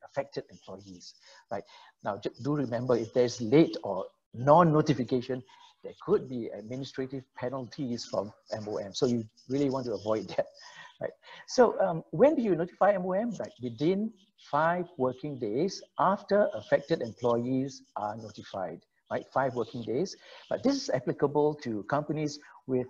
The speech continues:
at least ten employees and where there are five affected employees notified within any six-month period.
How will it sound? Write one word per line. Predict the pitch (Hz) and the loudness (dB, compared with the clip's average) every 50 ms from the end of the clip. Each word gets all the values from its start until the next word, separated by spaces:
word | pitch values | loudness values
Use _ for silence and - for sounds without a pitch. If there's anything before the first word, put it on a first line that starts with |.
| - - | -8 -10
at | 113 110 127 | -10 -8 -6
least | 131 165 190 190 - - - - - - | -2 -2 0 -2 -2 -6 -12 -16 -18 -10
ten | - - 202 202 208 214 226 320 - | -2 4 4 6 6 4 2 -2 -4
employees | 120 107 - - 127 113 113 110 110 120 139 180 208 214 - - - - _ _ - - - - - | -8 -6 -2 0 2 2 2 0 0 -2 -2 0 -2 -4 -6 -10 -18 -20 _ _ -20 -20 -20 -18 -12
and | - 110 110 | -12 -10 -6
where | 110 120 139 151 165 170 180 170 | -2 2 2 4 6 4 4 4
there | 131 135 117 - - | 2 0 -2 -2 -2
are | 107 | -6
five | - - - - - 175 196 220 233 233 226 226 - - | -10 -10 -8 -2 0 2 2 2 2 0 0 -2 -4 -8
affected | 120 - - - 160 160 - - 185 180 - | -10 -4 2 0 0 2 0 -4 -4 -4 -4
employees | 113 110 98 - - 131 127 131 135 135 131 - | -6 -12 -8 -2 2 2 2 2 0 -4 -4 -6
notified | 127 127 127 - 127 - - 135 127 123 135 - - - - - - _ _ | -6 -6 -6 -6 -6 -2 0 0 2 0 0 -4 -12 -20 -20 -20 -20 _ _
within | - 127 131 117 107 - - 180 202 196 190 196 196 220 - - - | -8 -6 -6 -6 -4 0 2 4 4 4 2 0 -4 -6 -10 -12 -8
any | - 139 147 147 151 156 156 151 | -6 -4 -2 -2 -2 -2 -4 -6
six-month | - - - - 131 - - - - 117 113 113 110 - - _ - - - | -8 -10 -8 -8 -8 -8 -8 -10 -6 -6 -6 -6 -6 -10 -16 _ -20 -18 -12
period. | - 123 101 98 101 87 - | -10 -10 -8 -6 -8 -8 -8